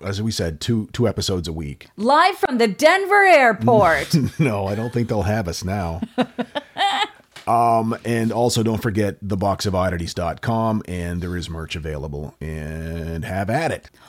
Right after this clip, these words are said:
Speaker 2: Oh my gosh, if you buy merch, I want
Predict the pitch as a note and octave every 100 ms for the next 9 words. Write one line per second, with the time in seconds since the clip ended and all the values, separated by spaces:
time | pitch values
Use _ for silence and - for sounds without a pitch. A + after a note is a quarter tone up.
0 | B3+ G3+ A3 G#3 F#3+ F3+ - - F#3 G3+
1 | B3 A#3+ C4+ C4+ A#3 G3 G#3 - - F#3+
2 | G3+ G3 F#3+